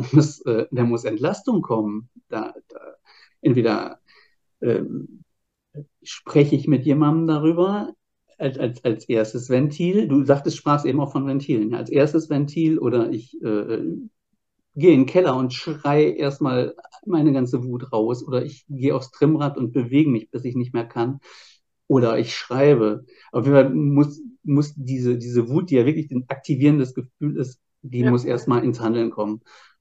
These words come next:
Speaker 1: Und, ähm, um, um sie sichtbarer und greifbarer zu machen, gibt, gibt, gibt es verschiedene Methoden. Aber, ähm, ähm, es gibt so eine somatische Erkundung, dass man,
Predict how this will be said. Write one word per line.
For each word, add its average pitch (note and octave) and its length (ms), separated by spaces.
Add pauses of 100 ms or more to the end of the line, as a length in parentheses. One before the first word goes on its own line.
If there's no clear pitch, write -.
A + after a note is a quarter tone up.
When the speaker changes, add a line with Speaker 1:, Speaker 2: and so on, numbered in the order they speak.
(120)
Speaker 1:
Und, B2 480
ähm, A#2 580 (1000)
um, B2+ 180
um B2 160
sie A2+ 140
sichtbarer B2 500
und A2+ 140
greifbarer C#3 540
zu A#2+ 100
machen, A#2 280
gibt, A#2+ 240
gibt, - 280 (120)
gibt - 180
es C#3 100
verschiedene A#2+ 400
Methoden. - 460
Aber, A2+ 380
ähm, G#2+ 420
ähm, A2+ 380
es - 100
gibt - 160
so C3+ 60
eine A#2+ 240
somatische A#2+ 640
Erkundung, C#3+ 520
dass B2+ 200
man, B2+ 320